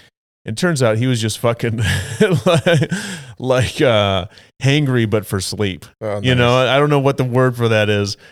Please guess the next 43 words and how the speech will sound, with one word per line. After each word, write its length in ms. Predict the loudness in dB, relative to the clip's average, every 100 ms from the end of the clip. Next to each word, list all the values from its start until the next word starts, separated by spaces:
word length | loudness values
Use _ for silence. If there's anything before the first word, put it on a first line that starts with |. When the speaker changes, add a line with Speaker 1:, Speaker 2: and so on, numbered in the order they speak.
| -6
Speaker 1:
but 80 | 0
he 100 | 2
was 140 | 2
like, 320 | 2 0 -2 _ _ _ -6
he's 160 | -2
just 160 | -2 0
in 100 | -2
a, 60 | -4 _ -14 -4
he's 240 | -2 -2
pissy 480 | 0 -2 0 -4 -4
'cause 160 | -6
he 100 | -4
didn't 260 | -2 -2 -4
sleep 300 | -4 -4 -2
at 80 | 0
all. 220 | 2 2
He 120 | 0
had 100 | -2
to 60 | -4
sit 160 | -6
in 40 | -4
this 140 | -4
uncomfortable 500 | -4 -4 -2 -4 -6
fucking 300 | -4 -4 -4
seat 180 | -4 -4
the 100 | -4
whole 160 | -4 -4
time. 240 | -4 -4
He 40 | -2
gave 240 | -2 -2
up 80 | -2
the 100 | -2
nice 280 | -2 -2 -2
seat 240 | -4 -6
to 80 | -6
his 140 | -6
fucking 380 | -4 -6 -4 -6
geriatric 680 | -4 0 0 2 0 -2 -6
father. 500 | -2 2 2 2 0 -2 -2 0 4
<laughs> 760 | 4 4 4 2 2 0 2 -2 2 2 2 2 0 -2 -8 -6 -2 0
And 180 | 2 0
then 280 | 2 0 0 -6 -12 -2
we 120 | 0